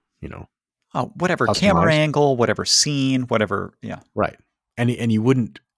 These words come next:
Speaker 1: and yeah, it, it just, I, I thought about that and I thought, well, that, that's, I, I don't know if that would happen with, say, Hollywood, you know, movies, because people want to know who the movie stars are. They follow them. There's a human interest thing there. I'm not sure that's, although OnlyFans might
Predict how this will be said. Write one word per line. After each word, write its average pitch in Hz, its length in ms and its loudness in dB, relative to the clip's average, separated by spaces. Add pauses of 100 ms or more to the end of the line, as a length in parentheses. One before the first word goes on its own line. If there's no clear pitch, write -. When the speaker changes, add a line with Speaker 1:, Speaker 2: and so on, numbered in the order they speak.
(100)
Speaker 1:
and 98 340 -6 (140)
yeah, 147 340 2
it, 113 220 -4
it 123 80 0
just, 123 220 0
I, 95 240 -8
I 101 40 -2
thought 202 240 0
about 82 200 -4
that 90 80 -2
and 87 80 -2
I 95 40 -4
thought, 98 180 -2
well, 98 100 -2
that, 120 180 -2 (240)
that's, 101 260 -4 (380)
I, 160 220 -2
I 190 40 2
don't 214 160 2
know 143 140 4
if 131 100 0
that 113 120 -6
would 104 100 -4
happen 101 340 -2
with, 82 180 -8
say, 82 180 -6
Hollywood, 87 720 -4 (460)
you 80 100 -10
know, 71 100 -12
movies, 104 480 -4 (340)
because 95 280 -4
people 90 300 -4
want 85 280 -4
to 87 400 -8 (100)
know 82 180 -4
who 85 140 -6
the 80 80 -6
movie 80 200 -6
stars 98 340 -2
are. 110 160 2
They 90 80 -4
follow 90 360 0
them. 85 220 -4
There's 82 160 -8
a 87 60 -6
human 85 260 -6
interest 85 320 -8
thing 147 100 -2
there. 156 160 -2
I'm 156 140 -2
not 185 140 -2
sure - 160 -2
that's, - 320 -2 (580)
although 123 180 2
OnlyFans 156 580 4
might 101 220 0